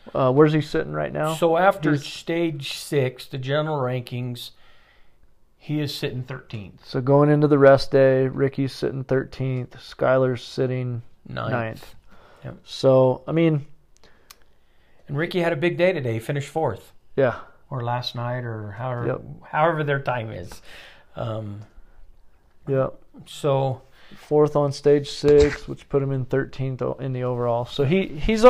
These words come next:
Speaker 1: he's still in the hunt. He's, he's all right. He's got some time to,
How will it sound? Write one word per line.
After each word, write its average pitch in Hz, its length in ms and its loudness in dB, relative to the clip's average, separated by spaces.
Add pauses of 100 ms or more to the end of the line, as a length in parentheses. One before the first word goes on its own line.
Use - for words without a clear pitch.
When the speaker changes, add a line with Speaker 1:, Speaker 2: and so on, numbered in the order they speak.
Speaker 1:
he's 165 220 4
still 214 180 6
in 202 80 6
the 160 60 6
hunt. 151 260 6 (440)
He's, 147 520 -4
he's 143 220 0
all 156 120 12
right. 143 260 10
He's 143 140 -4
got 147 180 8
some 135 140 -6
time 135 320 0
to, 127 180 2